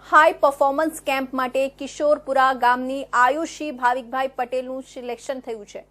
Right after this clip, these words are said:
આયુષી છેલ્લા પાંચ વર્ષથી સૌરાષ્ટ્ર ક્રિકેટ એસોસિએશનમાં રાજકોટ ખાતે પ્રેક્ટિસ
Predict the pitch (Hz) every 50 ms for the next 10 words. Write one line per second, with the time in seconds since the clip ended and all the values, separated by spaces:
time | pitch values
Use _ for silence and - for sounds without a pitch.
0 | _ _ _ _ _ _ _ _ _ - 262 277 311 359 320 - - 370 381 381
1 | 381 370 330 320 311 320 - 320 330 370 359 - 294 320 330 339 330 - 359 339
2 | 330 - 320 294 285 302 294 311 311 - - 320 320 - 262 277 - 302 302 294
3 | 277 277 269 - 294 285 277 - 277 269 269 269 - - 311 302 285 277 277 247
4 | 220 240 254 262 262 - - 311 320 320 - - - 262 262 262 277 277 269 -
5 | 262 247 247 247 302 294